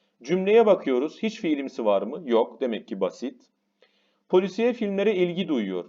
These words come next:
İlgi duyuyor yüklem. Cümleye bakıyorum fiilimsi var mı? Yok. Demek ki basit. "Bu zorlu yolu ancak bir saatte aşabildik." Aşabildik yüklem. Cümleye bakıyoruz fiilimsi var mı? Yok. Dolayısıyla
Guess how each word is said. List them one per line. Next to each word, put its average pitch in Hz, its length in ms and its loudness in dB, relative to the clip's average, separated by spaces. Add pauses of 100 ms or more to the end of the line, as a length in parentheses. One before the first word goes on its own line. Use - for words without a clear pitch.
(120)
İlgi 175 380 -4
duyuyor 180 360 -2
yüklem. 131 520 -4 (560)
Cümleye 180 360 2
bakıyorum 165 440 0
fiilimsi 139 460 -4
var 113 180 6
mı? 110 160 -6
Yok. 107 400 0
Demek 101 260 -6
ki 95 120 -12
basit. 127 380 -6 (800)
"Bu 226 140 2
zorlu 220 340 4
yolu 202 200 6
ancak 196 420 0
bir 233 120 -2
saatte 170 480 4
aşabildik." 113 680 0
Aşabildik 202 600 0
yüklem. 165 480 -6 (320)
Cümleye 196 400 2
bakıyoruz 139 540 0
fiilimsi 160 440 -4
var 104 160 4
mı? 156 140 -4
Yok. 101 280 -2
Dolayısıyla 196 800 -2